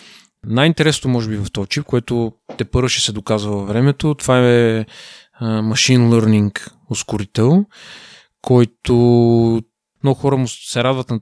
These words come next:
този фичър конкретно, на този плюс на процесора, защото в, а, цифровата фотография може да бъде голям плюс. А, общо взето да може да очакваме още по, а, реалистични фотошопи на моделите.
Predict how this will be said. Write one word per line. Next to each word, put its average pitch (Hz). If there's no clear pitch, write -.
този 139
фичър 107
конкретно, 107
на 143
този 107
плюс -
на 101
процесора, 156
защото 131
в, 127
а, 120
цифровата 117
фотография 147
може 131
да 113
бъде 127
голям 123
плюс. -
А, 113
общо 113
взето 139
да 127
може 123
да 117
очакваме 120
още 113
по, 113
а, 104
реалистични 104
фотошопи 101
на 101
моделите. 101